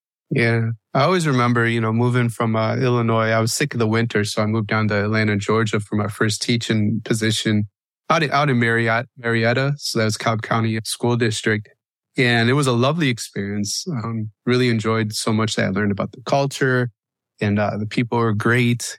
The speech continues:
and just, it's just awesome. But the pacing guide, right? That wasn't something I was prepared for because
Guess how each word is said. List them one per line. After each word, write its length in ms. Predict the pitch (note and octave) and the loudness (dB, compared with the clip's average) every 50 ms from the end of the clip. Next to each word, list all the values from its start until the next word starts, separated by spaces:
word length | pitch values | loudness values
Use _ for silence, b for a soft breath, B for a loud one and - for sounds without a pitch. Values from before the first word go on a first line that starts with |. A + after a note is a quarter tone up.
| _ | _
and 380 | - G#2+ G2+ G2+ G2+ G2+ G#2 B2+ - | -6 -4 -2 0 0 -2 -2 -4 -4
just, 280 | - - A#2 - - - D3 B2+ | -2 -2 -2 -2 -2 -6 -8 -6
it's 120 | A#2+ A#2 - | -6 -4 -2
just 180 | A2+ G#2+ - | -2 -2 -2
awesome. 460 | - G#2+ G#2+ A2+ A2+ - - G2+ G2+ - _ _ _ _ _ _ - | 0 0 0 0 0 0 -2 -2 -4 -4 _ _ _ _ _ _ -4
But 260 | - B2 A2+ A2+ A2 - - _ _ _ _ _ _ _ _ _ | -2 0 0 0 -2 -4 -8 _ _ _ _ _ _ _ _ _
the 80 | - B2 | -4 -4
pacing 460 | G#2+ - - C3+ E3 - - D3 A2+ | -2 0 0 0 0 0 0 0 0
guide, 260 | G2+ G2 F2+ F2+ G2 - _ _ _ _ _ _ - | 0 0 -2 -4 -8 -12 _ _ _ _ _ _ -2
right? 260 | G#2 G2+ A2 B2+ C#3+ - _ - | 0 2 2 0 -2 -4 _ -2
That 140 | - G#3+ - | 0 2 2
wasn't 240 | A3 F3+ C3+ C3 A#2 | 2 2 2 0 0
something 340 | - C3+ B2 A#2+ C#3+ B2+ B2+ | 0 0 -2 0 0 2 2
I 60 | B2 | 2
was 160 | A#2+ A#2+ A#2 | 0 0 -2
prepared 420 | - - A2 A2 A2+ - - - - | -4 -4 -4 -2 -2 -2 -2 -4 -6
for 320 | - - - G2+ F#2+ G2 | -10 -8 -6 -6 -6 -4
because 500 | G#2 - A2+ A#2 B2+ A#2+ A#2 A2 G#2 - | -4 -4 -2 0 0 0 0 0 -2 -6